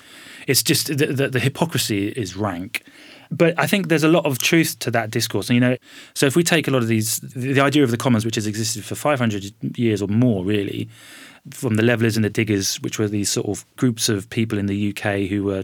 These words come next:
trying to, um, you know, back in the sixteenth century, who were trying to stop landowners from buying up land and, and, and trying to stop feudalism, right the way through to some of the squats we see today. One of the underlying principles is anarchism, is this idea that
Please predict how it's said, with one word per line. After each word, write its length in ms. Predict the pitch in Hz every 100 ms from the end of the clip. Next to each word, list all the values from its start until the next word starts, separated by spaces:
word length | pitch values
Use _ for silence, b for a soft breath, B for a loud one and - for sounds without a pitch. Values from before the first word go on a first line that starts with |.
| -
trying 420 | - 117 107 98
to, 300 | 92 104 98
um, 240 | 92 92 92 B B B B B B B B
you 100 | 143
know, 40 | 98
back 180 | 101 110
in 80 |
the 80 | 98
sixteenth 460 | - - - 104 98
century, 400 | 113 110 - 90
who 100 | 104
were 80 | 98
trying 280 | - 104 98
to 160 | -
stop 580 | 92 - - 123 110 - - -
landowners 680 | 127 107 107 101 95 92 90
from 440 | - 92 90 101 113 _
buying 380 | - 101 98 98
up 120 | 101 -
land 400 | 101 98 95 90
and, 180 | 95 98
and, 240 | 101 92 - B B B B B B -
and 180 | 110 -
trying 140 | 104
to 60 | -
stop 180 | - 110
feudalism, 680 | - 110 104 95 92 92 - B B B
right 120 | 135
the 60 | 131
way 100 | 117
through 140 | 113 113
to 100 | 113
some 160 | 123
of 60 | 107
the 80 | 101
squats 340 | - 120 -
we 120 | 107
see 180 | - 107
today. 480 | 101 101 110 90 101 B B B -
One 160 | 135
of 60 | 135
the 140 | 135 -
underlying 480 | 147 147 139 123
principles 480 | 117 160 135 101 95
is 100 | 104
anarchism, 720 | - 131 120 113 104 104 117 110
is 120 | 117
this 160 | 110 113
idea 320 | 101 110 101
that 400 | 101 - -